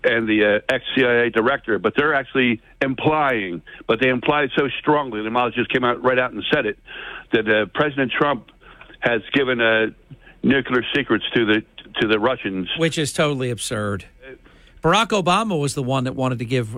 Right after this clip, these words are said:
Speaker 2: uh, Russia all of our nuclear secrets. It, it, they're just, they're disgraceful. Let me repeat what I said.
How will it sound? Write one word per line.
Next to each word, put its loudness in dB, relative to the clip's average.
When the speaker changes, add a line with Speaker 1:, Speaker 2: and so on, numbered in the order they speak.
Speaker 2:
uh, 0
Russia 0
all -2
of -2
our -2
nuclear -4
secrets. -6
It, 0
it, 0
they're 0
just, -2
they're 2
disgraceful. -2
Let 2
me 0
repeat -2
what 2
I 2
said. 0